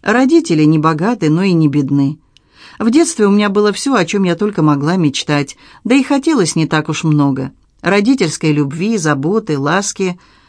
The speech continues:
Я это и получала. Меня воспитывали не кнутом, но словом, и все было хорошо до определенного момента.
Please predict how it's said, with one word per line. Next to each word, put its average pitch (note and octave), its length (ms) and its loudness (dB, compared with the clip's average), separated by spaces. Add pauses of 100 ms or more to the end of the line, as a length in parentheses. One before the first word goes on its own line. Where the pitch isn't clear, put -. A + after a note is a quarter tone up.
(340)
Я A#3 300 2
это A#3 200 0
и A3+ 100 2
получала. C#3 760 -4 (440)
Меня F3+ 280 2
воспитывали E3+ 520 0
не E3+ 160 0
кнутом, F3 440 0
но D3 120 2
словом, D#3+ 520 0 (240)
и - 100 -2
все F4 200 0
было D4 240 2
хорошо C#4 460 -2
до D3 160 2
определенного F3+ 640 0
момента. D3+ 580 0